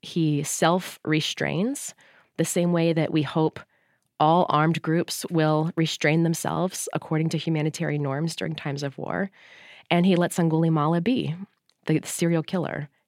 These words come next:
And so he, he continues in the monastery, a changed man, presumably.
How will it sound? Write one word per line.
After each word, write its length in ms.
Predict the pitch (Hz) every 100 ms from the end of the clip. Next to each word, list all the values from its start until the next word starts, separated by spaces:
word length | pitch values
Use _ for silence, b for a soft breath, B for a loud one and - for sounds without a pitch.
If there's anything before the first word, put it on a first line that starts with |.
| -
And 180 | 160 165
so 140 | 175
he, 340 | 190 185 165 - b b b
he 100 | -
continues 720 | - 165 180 170 160 165 - b b b
in 140 | 190
the 60 | 208
monastery, 680 | 220 240 - - - 147 -
a 40 | -
changed 340 | - 131 147
man, 260 | 87 - 165
presumably. 760 | 185 175 160 151 - - 175